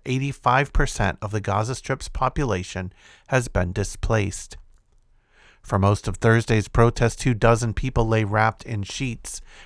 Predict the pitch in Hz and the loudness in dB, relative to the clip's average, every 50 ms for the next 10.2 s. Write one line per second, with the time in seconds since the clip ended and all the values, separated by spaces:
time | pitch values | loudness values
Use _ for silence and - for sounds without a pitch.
0 | - - - 117 113 101 110 107 104 95 - - 123 131 143 151 139 - - 101 | -18 -8 -4 -2 0 0 0 -2 -2 -2 0 2 4 4 4 2 0 0 0 2
1 | 98 95 95 104 110 117 113 104 - 131 135 139 139 131 113 101 - - 131 120 | 2 2 0 0 -2 -4 -4 -4 -2 -2 -2 0 -2 -4 -4 -4 -4 -4 -4 -2
2 | 127 127 120 - - 117 107 101 110 110 117 120 110 110 101 101 98 107 104 107 | -2 -4 -6 -4 -4 -4 -2 -2 -2 -2 -2 -2 0 0 0 2 2 0 0 0
3 | 113 110 110 101 90 - - - _ _ _ - - - - _ _ _ - 117 | 0 -2 -2 -4 -4 -8 -14 -20 _ _ _ -20 -20 -20 -20 _ _ _ -4 -2
4 | 110 113 104 101 - 113 113 120 120 113 98 92 98 - - - 107 - - 120 | 0 0 0 4 4 6 6 6 4 2 0 -2 -2 -2 -2 -4 -4 -2 0 0
5 | 113 110 110 107 92 - - - - - - - _ _ _ _ _ _ _ _ | 2 2 2 0 -2 -4 -8 -14 -16 -16 -16 -18 _ _ _ _ _ _ _ _
6 | _ - - - _ _ - 104 - 110 110 110 113 113 113 110 110 107 - - | _ -20 -20 -20 _ _ -6 -4 -2 -2 -2 0 0 0 2 2 0 0 -2 0
7 | - 135 123 123 127 123 - - - 127 107 113 117 120 117 131 120 - - 104 | 0 4 6 6 6 4 2 -2 -4 0 2 2 2 4 2 2 0 -2 0 2
8 | 117 120 120 117 - - - - 160 139 104 - - - - - - _ - _ | 4 4 2 2 -4 -4 0 2 2 2 2 0 -4 -10 -12 -12 -14 _ -20 _
9 | _ _ _ 110 101 101 98 - - - 151 160 - - 180 147 131 110 98 98 | _ _ _ -6 -4 -4 -4 -6 -4 -2 -4 -2 0 -2 -2 2 2 2 4 4
10 | 98 98 - | 2 -2 -6